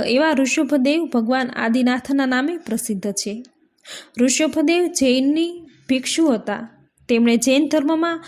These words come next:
આહારાચાર્યનો પ્રચાર કર્યો. આહારાચાર્ય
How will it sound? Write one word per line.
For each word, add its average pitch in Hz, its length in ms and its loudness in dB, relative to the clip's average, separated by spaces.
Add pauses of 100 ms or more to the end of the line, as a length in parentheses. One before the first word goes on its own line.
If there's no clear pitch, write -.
(300)
આહારાચાર્યનો 339 920 0
પ્રચાર 214 420 -2
કર્યો. 208 340 -4 (460)
આહારાચાર્ય 247 760 0